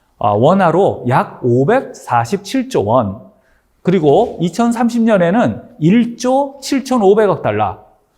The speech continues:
원화로 약 이천일조 원에 달할 정도로, 어, 전망하고 있습니다. 그리고 가상과 현실이 연결된 메타버스 공간의 확장성은 진정한 온오프라인의 통합을 구현한다는 점에서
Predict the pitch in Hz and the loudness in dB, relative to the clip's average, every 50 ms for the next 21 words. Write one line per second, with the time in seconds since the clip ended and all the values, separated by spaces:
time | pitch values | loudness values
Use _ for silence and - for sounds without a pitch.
0 | _ - 120 117 135 165 175 180 180 180 190 220 262 277 - - - - - 123 | _ -4 0 2 2 2 2 0 0 0 0 0 0 0 -4 -8 -16 -10 -4 0
1 | 123 147 208 226 - - - - - - 170 185 202 196 - - - - 240 247 | 0 0 0 -2 -4 -16 -20 -18 -8 -2 -2 -2 -2 -2 -8 -18 -10 -4 -2 0
2 | 254 269 302 277 - - - - _ _ _ - 180 226 240 233 233 - 226 196 | 0 0 -2 -4 -10 -14 -20 -20 _ _ _ 0 2 2 2 0 0 0 2 4
3 | 185 170 160 165 170 156 123 110 107 - - 135 160 165 156 160 160 143 135 123 | 4 4 2 2 0 0 0 -2 -4 -6 -4 -2 -2 -2 -2 -2 -2 -2 -2 -2
4 | 123 123 131 202 196 131 98 - - - - - - 104 - - 123 131 139 139 | -2 0 0 0 0 0 -2 -4 -10 -16 -14 -8 -8 -8 -4 -2 -2 0 0 0
5 | 131 117 113 98 98 151 214 240 233 208 226 220 - - 160 110 92 107 101 92 | 0 0 -2 -4 -2 -2 -4 -4 -4 -8 -8 -8 -6 -6 -6 -6 -4 -6 -6 -8
6 | 95 _ _ _ _ _ _ _ _ _ _ _ _ _ _ _ _ _ - 247 | -8 _ _ _ _ _ _ _ _ _ _ _ _ _ _ _ _ _ -2 0
7 | 269 233 180 156 135 190 170 110 - - - - - - - - - - 131 147 | 0 2 4 4 4 4 2 0 -2 -6 -12 -18 -20 -20 -20 -12 -6 -2 0 0
8 | 151 - 226 233 226 214 214 214 226 226 226 196 233 240 233 226 233 226 196 208 | 0 0 0 0 0 0 0 0 0 0 0 0 0 0 0 -2 -2 -2 0 0
9 | 214 233 208 143 139 151 160 160 156 165 160 139 123 127 127 - 156 147 143 139 | 0 2 2 0 2 2 2 0 2 2 0 2 0 0 0 -2 -2 -2 -2 -4
10 | - - 143 139 143 143 143 - 139 151 135 131 123 127 165 156 147 160 156 - | -4 -4 -2 -2 -2 -2 -4 -4 -2 0 0 0 0 0 0 -4 -4 -6 -6 -4
11 | 147 135 120 - 123 120 185 220 151 98 - - - - _ _ _ _ _ _ | -4 -4 -2 -2 -2 0 0 0 0 -2 -8 -12 -20 -20 _ _ _ _ _ _
12 | - - 165 180 190 180 180 180 175 165 151 135 151 190 226 233 - - - 151 | -6 -2 2 2 2 2 2 2 2 4 4 2 2 2 0 -4 -6 -2 0 2
13 | 160 190 202 220 208 214 - 208 196 185 175 165 165 160 165 190 214 208 214 226 | 2 2 2 0 -2 -2 -2 0 2 4 4 2 0 0 -2 -2 -2 -2 -2 -2
14 | 208 196 185 175 185 226 220 - 175 180 180 170 160 156 139 143 135 135 120 113 | 0 0 2 2 0 0 -2 -4 -2 -2 0 2 0 2 2 0 0 0 0 -2
15 | 113 101 95 95 90 - 185 135 - - - - - | -2 -2 -4 -4 -2 0 0 0 -2 -4 -14 -20 -20